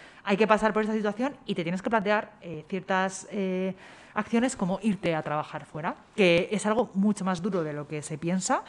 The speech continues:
Está muy idealizado también el irse a trabajar fuera, pero vamos, lo que, mi mensaje es: la solución al desempleo no es que te formes, eso es una opción, pero si aún así no consigues trabajo, no es tu culpa, también es culpa de la situación y, eh, hay,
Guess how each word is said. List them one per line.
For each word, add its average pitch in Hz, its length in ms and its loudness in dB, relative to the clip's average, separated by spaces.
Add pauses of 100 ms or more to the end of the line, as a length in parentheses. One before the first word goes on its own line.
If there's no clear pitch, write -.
(340)
Está - 180 -4
muy 185 200 4
idealizado 175 420 2
también 170 240 0
el 170 80 0
irse 175 180 -4
a 165 60 0
trabajar 170 320 -4
fuera, 226 320 0 (720)
pero 165 260 6
vamos, 190 360 4 (100)
lo 196 160 0
que, 185 340 2 (840)
mi 226 140 6
mensaje 254 500 8
es: 165 340 -2 (100)
la 202 180 6
solución 214 440 6
al 269 60 10
desempleo 233 460 4
no 220 100 4
es 214 100 2
que 208 120 0
te 185 180 4
formes, 196 340 2
eso 208 180 -2
es 208 140 0
una 202 220 4
opción, 220 400 4 (480)
pero 185 460 8
si - 240 -2
aún 180 160 2
así 170 160 -2
no 214 80 0
consigues 208 300 0
trabajo, 208 280 2
no 202 100 2
es 196 80 0
tu 185 80 -12
culpa, 196 220 -2
también 175 200 -2
es 190 100 -8
culpa 202 200 0
de 196 60 6
la 180 100 4
situación 214 540 0
y, 180 140 -2
eh, 165 120 2
hay, 170 200 -2